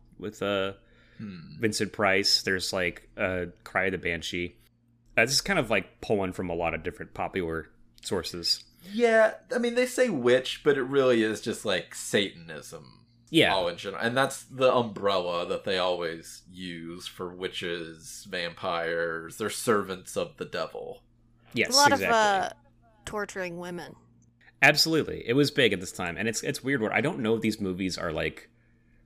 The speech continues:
Speaker 1: they're definitely talking about torturing women, how it was bad, but it also seems like they just kind of enjoy portraying it as well for shock value.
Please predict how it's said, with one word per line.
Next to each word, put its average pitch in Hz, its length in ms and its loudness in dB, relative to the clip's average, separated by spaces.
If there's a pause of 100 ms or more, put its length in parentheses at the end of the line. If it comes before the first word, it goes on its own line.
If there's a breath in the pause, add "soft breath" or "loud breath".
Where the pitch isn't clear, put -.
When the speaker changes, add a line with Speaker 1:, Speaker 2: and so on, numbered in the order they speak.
(120)
Speaker 1:
they're 127 100 2
definitely 135 380 2
talking 95 440 -2
about 104 360 2
torturing 104 360 -2
women, 92 140 -4
how 87 120 -4
it 80 160 -4
was 82 160 -4
bad, 87 480 0 (120)
but 92 100 -4
it 95 40 4
also - 180 0
seems 95 260 -2
like 85 200 -4
they 82 140 -2
just 87 260 -6
kind 90 140 -4
of 85 100 -6
enjoy 82 400 -2
portraying 85 520 -6
it 90 120 -4
as 82 160 -8
well 78 280 -6
for - 180 -18
shock 82 320 -4
value. 98 420 -2